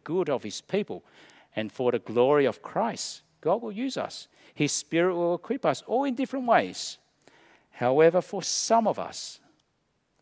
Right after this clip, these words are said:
it'll mean just like Peter. It'll mean just like that.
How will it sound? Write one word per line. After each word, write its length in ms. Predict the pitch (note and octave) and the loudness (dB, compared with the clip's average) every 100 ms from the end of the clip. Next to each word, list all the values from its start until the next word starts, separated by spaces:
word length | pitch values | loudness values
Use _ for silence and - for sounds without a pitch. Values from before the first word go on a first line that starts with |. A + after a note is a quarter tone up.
| _ - - _ | _ -20 -20 _
it'll 200 | - A#2 | -8 -6
mean 540 | A2+ C3 D#3 D#3+ E3+ D#3 | -6 -4 -2 -2 -8 -14
just 320 | - D3+ - | -12 -12 -6
like 280 | C#3 C3+ C#3 - _ _ - | -4 -2 -4 -10 _ _ -20
Peter. 440 | - F2+ - - - _ _ _ _ _ _ _ _ _ _ _ _ | -16 -14 -16 -20 -20 _ _ _ _ _ _ _ _ _ _ _ _
It'll 180 | - A#2 | -4 -2
mean 420 | A#2+ C#3 E3 E3 | -2 0 0 -2
just 340 | C#3 E3 - - | -6 -6 -2 2
like 380 | C#3+ D3+ - - | 2 2 -4 -10
that. 380 | F2+ D#2+ - | -10 -10 -20